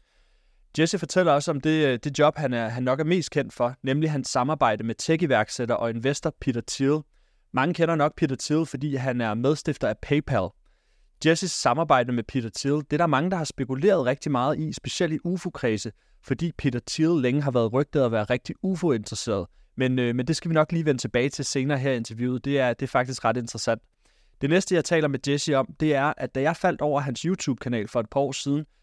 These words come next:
der bemærkede jeg, at han havde nogle af de største personligheder inden for det her emne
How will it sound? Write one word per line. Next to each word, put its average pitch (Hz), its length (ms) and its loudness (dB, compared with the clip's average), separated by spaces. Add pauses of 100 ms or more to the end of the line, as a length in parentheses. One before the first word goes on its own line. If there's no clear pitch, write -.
(120)
der 139 80 2
bemærkede 156 560 2
jeg, 117 120 2
at 123 200 -2
han 113 280 -4
havde 131 240 0
nogle 156 200 0
af 151 60 -2
de 151 60 -4
største - 500 -2
personligheder 127 680 0
inden 135 180 0
for 147 100 -4
det 143 200 0
her 151 120 4
emne 131 260 0